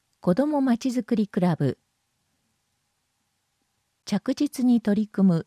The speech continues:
事業、業務。写真、戸籍課、中村祐樹。職員一人一人が自身の担当業務の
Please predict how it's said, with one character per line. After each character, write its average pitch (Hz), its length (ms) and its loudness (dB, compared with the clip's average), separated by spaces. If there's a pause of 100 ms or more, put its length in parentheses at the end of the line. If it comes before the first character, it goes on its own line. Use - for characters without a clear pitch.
(140)
事 220 180 0
業、 175 380 2 (140)
業 185 260 2
務。 127 240 0 (720)
写 185 200 -4
真、 185 440 0 (580)
戸 196 120 -2
籍 - 340 -6
課、 165 240 -6 (300)
中 180 300 0
村 262 260 -2
祐 214 240 2
樹。 - 300 -8 (440)
職 202 380 0
員 233 240 6
一 - 260 0
人 269 140 0
一 - 200 -4
人 220 140 2
が 151 220 0 (260)
自 240 140 0
身 285 320 2
の 143 180 2
担 214 300 2
当 254 240 2
業 247 220 2
務 175 180 4
の 127 200 0